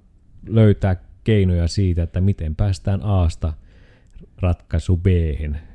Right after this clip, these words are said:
ja miten se siinä välissä oleva prosessi. Meidän työnohjauksen tarkoituksena ei ole sitä lopputulosta tehdä tai niin kuin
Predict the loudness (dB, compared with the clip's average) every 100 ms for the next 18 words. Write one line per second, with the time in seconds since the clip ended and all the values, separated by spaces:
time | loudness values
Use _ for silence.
0 | -8 -4 -4 -6 -4 -2 0 -2 -2 -2
1 | 0 0 2 2 0 -2 -4 -2 0 0
2 | -4 -10 -10 -6 -2 0 -2 2 4 6
3 | 6 4 2 2 0 -2 0 0 2 0
4 | -4 -6 -4 -4 -2 0 0 -2 -4 -4
5 | 0 0 2 2 2 0 0 -2 -6 -14
6 | -14 -20 -20 -20 -20 -2 4 4 4 0
7 | -6 -8 -8 -4 -4 -4 -4 -4 -4 -4
8 | -6 -4 -6